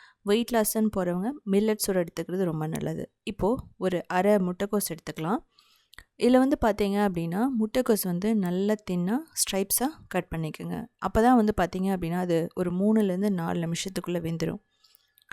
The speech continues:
இந்த முட்டைக்கோஸ் வந்து பார்த்தீங்க அப்படின்னா,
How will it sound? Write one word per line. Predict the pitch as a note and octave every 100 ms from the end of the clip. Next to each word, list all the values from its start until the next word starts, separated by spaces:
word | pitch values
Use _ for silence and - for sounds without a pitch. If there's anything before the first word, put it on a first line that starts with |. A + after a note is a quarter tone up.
| - _ _ _ _ _ _ _
இந்த | - A#3 C4
முட்டைக்கோஸ் | A#3 A#3 D4 C#4+ C4+
வந்து | A#3 A#3 A3
பார்த்தீங்க | G3 G3 F#3+
அப்படின்னா, | G3 F3 E3 E3 D#3+